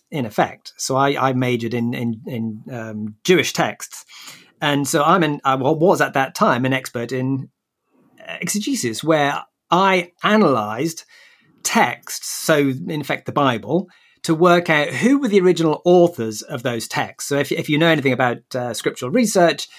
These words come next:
you know, y-, you find that there were, there were, there were, say, five or six common authors to, say, you know, the, the, some of the major books of the Bible, and you can, you can work out stylistically who wrote that,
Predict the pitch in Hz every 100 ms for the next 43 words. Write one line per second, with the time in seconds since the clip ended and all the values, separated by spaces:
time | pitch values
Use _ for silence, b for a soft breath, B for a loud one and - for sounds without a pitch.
0 | B B 208 143 180 180 180 180 180 185
1 | 180 156 147 135 135 131 135 131 127 _
2 | 135 123 - - - - - 147 131 131
3 | 127 - - - 202 175 151 147 131 123
4 | 107 - 120 - 117 110 _ _ _ _
5 | _ 160 104 104 110 _ 127 117 - -
6 | 117 107 120 120 107 107 110 - - 131
7 | 113 131 226 175 117 113 B B B B
8 | 185 175 170 160 151 151 143 139 165 165
9 | 135 131 127 - 139 131 208 214 208 196
10 | 190 180 160 170 165 165 156 - 151 151
11 | 143